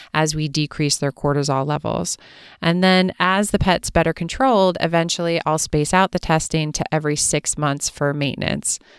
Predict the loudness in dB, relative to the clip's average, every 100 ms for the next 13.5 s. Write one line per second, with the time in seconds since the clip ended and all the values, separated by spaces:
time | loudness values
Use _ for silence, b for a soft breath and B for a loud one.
0 | b b b b -14 -2 -2 2 2 4
1 | 4 2 2 2 2 2 0 -2 2 2
2 | 0 -6 0 2 2 0 0 2 4 4
3 | 4 0 0 -2 0 -2 -2 -8 0 2
4 | 4 2 2 2 0 0 0 2 2 2
5 | -2 b b b b -2 0 2 4 6
6 | 6 6 4 4 0 -2 -4 -6 _ -2
7 | 2 2 4 2 4 6 6 6 4 4
8 | 2 2 2 2 2 0 2 2 2 2
9 | 0 2 4 4 4 2 -2 B B 0
10 | 2 2 0 0 2 0 0 0 2 2
11 | 2 0 0 2 2 2 0 -2 -4 -4
12 | -4 -4 -2 0 0 -2 -2 0 2 2
13 | 2 2 2 2